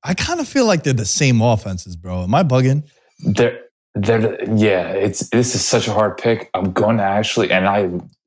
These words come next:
Speaker 2: everyone knows how much I love San Fran. I'm gonna give the slight edge to Philly. And the reason is I just think their offensive line is the best in the league. I think San Fran is kind of masked by Shanahan. Like, if you put these units with the regular coaching staff, I think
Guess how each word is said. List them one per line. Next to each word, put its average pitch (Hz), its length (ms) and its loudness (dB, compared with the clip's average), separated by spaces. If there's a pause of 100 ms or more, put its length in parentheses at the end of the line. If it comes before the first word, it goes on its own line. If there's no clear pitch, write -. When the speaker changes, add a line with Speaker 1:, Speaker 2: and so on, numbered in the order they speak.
Speaker 2:
everyone 95 180 0
knows 92 140 4
how 101 80 0
much 92 120 0
I 92 40 0
love 98 140 2
San 98 160 -4
Fran. 117 320 0
I'm 92 120 0
gonna 98 240 2
give 95 140 2
the 90 100 0
slight 95 340 0
edge 90 240 0
to 87 100 -6
Philly. 82 520 -2
And 85 100 -4
the 87 40 2
reason 90 300 2
is 87 140 -2
I - 120 -4
just 87 160 -4
think 85 180 -2
their 87 120 2
offensive 87 520 -2
line 87 180 0
is 87 60 -4
the 85 80 -2
best 85 300 -4
in 87 60 -2
the 82 60 -2
league. 90 320 0 (360)
I 85 40 -6
think 87 160 0
San 87 220 -2
Fran 87 540 0 (140)
is - 160 -6
kind 95 220 -2
of 78 100 -2
masked 87 480 -2
by 80 120 -2
Shanahan. 95 680 -2 (220)
Like, 87 120 0
if - 140 -4
you 117 80 4
put - 220 -6
these 90 200 -2
units 101 720 -2 (300)
with 90 140 -6
the 82 100 -2
regular 92 260 2
coaching 104 300 -2
staff, 107 320 0 (560)
I - 20 -16
think 82 200 -2